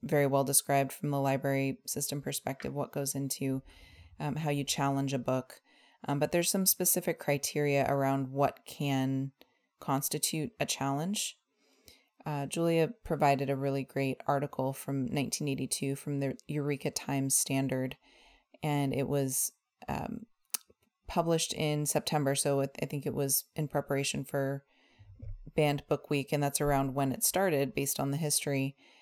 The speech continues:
Um, and it talks about what are some of the reasons that a book can be challenged. Uh,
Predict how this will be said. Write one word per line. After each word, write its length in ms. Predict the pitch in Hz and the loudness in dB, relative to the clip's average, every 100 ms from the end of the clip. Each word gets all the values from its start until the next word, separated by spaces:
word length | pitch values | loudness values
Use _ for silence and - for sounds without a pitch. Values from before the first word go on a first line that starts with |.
| - _ - | -20 _ -8
Um, 300 | 143 143 135 | -4 -2 -2
and 440 | - 147 143 143 - _ _ _ _ | 0 0 0 -2 -4 _ _ _ _
it 120 | - | -2
talks 400 | - - 226 - | -2 0 0 2
about 460 | 214 185 165 160 - | 0 2 4 4 2
what 240 | 156 156 | 2 4
are 80 | 156 | 4
some 260 | 160 170 156 | 2 0 0
of 60 | |
the 100 | 147 | 0
reasons 680 | 135 139 139 - 147 143 135 | -2 0 0 0 0 0 -2
that 380 | - 139 135 - - | 0 0 0 -2 -4
a 80 | 143 | -4
book 300 | 131 147 - | 0 -2 -2
can 180 | - 143 | -4 -2
be 100 | 135 | -2
challenged. 720 | - 139 139 156 220 - - _ _ _ _ _ _ _ _ _ _ - | -2 -2 0 0 -2 -4 -10 _ _ _ _ _ _ _ _ _ _ -6
Uh, 180 | 151 | -4